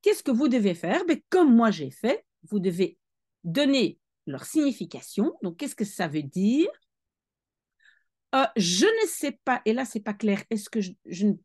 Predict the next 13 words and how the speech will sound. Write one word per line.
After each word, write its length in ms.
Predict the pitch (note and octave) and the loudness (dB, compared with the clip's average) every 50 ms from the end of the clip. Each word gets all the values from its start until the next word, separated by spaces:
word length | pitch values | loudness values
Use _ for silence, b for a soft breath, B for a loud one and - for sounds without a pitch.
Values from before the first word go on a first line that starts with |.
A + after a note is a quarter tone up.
| _ | _
pense 260 | - D4 C#4 A#3+ - - | -2 -2 -2 -2 -4 -12
pas, 360 | _ - C#4+ B3+ G3 E3 E3+ _ _ _ _ _ b b b b b b b b _ _ _ _ | _ -2 0 0 0 -2 -6 _ _ _ _ _ b b b b b b b b _ _ _ _
euh, 680 | F#3+ A#3+ A#3+ A3+ G#3+ F#3+ F3+ F#3 D#3+ A2+ A2 F2+ C#2 A#1 - - - - - - - - - _ _ _ | -2 -2 0 0 0 2 2 2 2 0 -4 -6 -8 -10 -12 -12 -14 -12 -12 -12 -14 -14 -16 _ _ _
que 220 | - F4+ F4 D#4+ C#4 | -2 2 4 4 2
je 160 | G#3+ G#3 C4+ | 2 0 0
dois 260 | B3+ G3+ A3 B3+ B3 | 0 0 0 0 0
donner 360 | G#3+ G3+ A#3+ A#3+ A#3+ A#3+ A3+ | 2 2 2 4 4 4 2
la 140 | G3+ E3+ E3 | 2 0 -2
traduction, 760 | - - - F3 - - - - - - - C#4 E4+ F#4+ G4 | -8 -10 -12 -12 -14 -14 -20 -20 -16 -6 -2 -2 -2 -2 -2
je 120 | D4 A3 G#3 | 0 0 -2
dois, 300 | F3 E3 F#3 B3+ D#4+ E4 | 0 0 0 0 0 -2
je 140 | A#3 - F3 - _ _ | -4 -6 -8 -8 _ _
pense, 500 | C#4 C#4+ E4 F4+ F4 E4+ - - - | -2 -2 0 0 -2 -4 -8 -16 -18